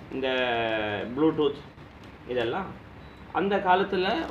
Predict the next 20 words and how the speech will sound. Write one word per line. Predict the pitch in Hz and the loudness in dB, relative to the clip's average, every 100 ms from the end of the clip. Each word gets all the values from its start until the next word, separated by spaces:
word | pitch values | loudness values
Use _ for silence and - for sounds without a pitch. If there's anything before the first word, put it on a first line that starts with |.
| - | -2
உண்டான | 156 160 170 165 208 | 0 4 4 4 2
டிரான்ஸ்போர்ட் | 202 208 254 - 208 - | 2 2 2 2 0 0
மெக்கானிசம். | 135 123 120 113 113 95 | -4 -2 -4 -4 -6 -4
நீங்க | 151 185 190 185 | 0 2 2 4
பார்த்திருப்பீங்களே | 208 240 202 175 151 131 117 | 2 2 0 2 0 0 -2
பழைய | 123 135 131 120 110 104 | 0 2 2 2 2 0
இந்த | 104 | -4
சாமி | 104 123 147 | -4 -2 -2
படங்கள்ல | 143 123 117 110 107 | -2 -2 -2 -2 -2
எல்லாம், | 107 113 113 92 - - - - - - - | 0 2 2 0 -10 -16 -18 -18 -18 -20 -6
திடீர்னு | 120 135 147 143 117 | -2 2 2 2 2
ஏன் | 117 160 | 4 4
நம்ம | 143 107 | 2 -2
சக்திமான் | 113 117 - 170 160 | -6 -6 0 2 2
வரைக்கும், | 151 139 139 127 | 2 -2 -4 -6
சக்திமான் | - 214 190 | -2 0 2
வந்து | 165 156 170 | 2 2 2
ஒரு, | 143 117 107 101 92 92 - - - - - | 2 2 0 0 -2 -8 -16 -18 -20 -18 -14
அஹ், | 95 90 87 87 | -12 -10 -8 -6
ஒரு | 92 92 | -6 -6